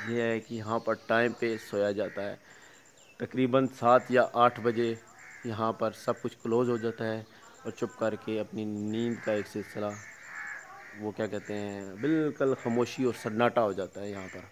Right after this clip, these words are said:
गांव में। बहरहाल, मैं जा रहा हूँ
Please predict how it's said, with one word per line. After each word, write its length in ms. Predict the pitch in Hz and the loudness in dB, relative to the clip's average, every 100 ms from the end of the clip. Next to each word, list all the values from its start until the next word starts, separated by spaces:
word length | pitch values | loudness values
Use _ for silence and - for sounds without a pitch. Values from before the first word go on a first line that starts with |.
| - | -2
गांव 180 | 110 104 | 0 0
में। 180 | 101 101 - - - - - - - 120 | -2 -10 -18 -20 -18 -16 -18 -20 -4 6
बहरहाल, 380 | 131 127 120 110 110 | 8 10 6 0 -4
मैं 140 | 113 | -2
जा 220 | 107 110 | 4 4
रहा 100 | 110 | 6
हूँ 200 | 110 104 | 2 -2